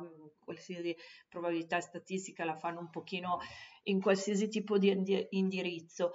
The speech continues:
Però non solo, eh, mi piacerebbe tantissimo che questi video siano ascoltati un po' anche dall'uomo comune, dall'uomo che, dall'uomo, la donna che non, eh,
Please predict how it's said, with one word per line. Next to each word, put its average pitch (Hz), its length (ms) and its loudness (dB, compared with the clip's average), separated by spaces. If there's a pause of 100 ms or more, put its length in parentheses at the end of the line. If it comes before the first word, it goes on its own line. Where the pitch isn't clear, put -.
(360)
Però 247 500 8
non 220 240 2
solo, 196 760 2
eh, 214 80 0
mi 202 320 -2
piacerebbe 208 840 2
tantissimo 226 760 -4
che - 140 -4
questi 196 320 -6
video 214 340 -2
siano 185 320 -6
ascoltati 190 680 -2
un 277 140 -6
po' 208 220 -2
anche 196 380 0
dall'uomo 185 440 -4
comune, 190 540 0
dall'uomo 180 500 -4
che, 180 420 -2
dall'uomo, 175 400 0
la 175 140 0
donna 190 480 2
che 190 200 -8
non, 180 300 -12
eh, 175 380 0